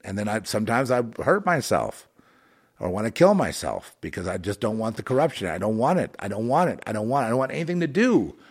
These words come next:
with any of this. And I often say, you know, "I came here against my will," but I know that can't be true. You know, but I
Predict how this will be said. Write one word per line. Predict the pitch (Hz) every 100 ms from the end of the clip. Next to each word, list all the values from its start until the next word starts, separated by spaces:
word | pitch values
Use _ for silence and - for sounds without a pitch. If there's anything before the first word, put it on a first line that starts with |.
| -
with | 143 185
any | 262 220
of | 117
this. | - - - - _ _ _ - _ _ _ _ - - - - - - -
And | 104 123
I |
often | 180 185 151 135
say, | - 185 160
you | 143
know, |
"I | 160
came | 165 165 151
here | 143 135
against | 127 135 -
my | 131 139
will," | 170 196 80 - - _ -
but | 104
I | 95
know | 98 107 67
that | 78 -
can't | 98 80 -
be | 67
true. | - 65 82 - _ _ _ _ _ _ _ _ _ _ _ _ _ _ -
You | 90
know, | 101
but | 104
I | 87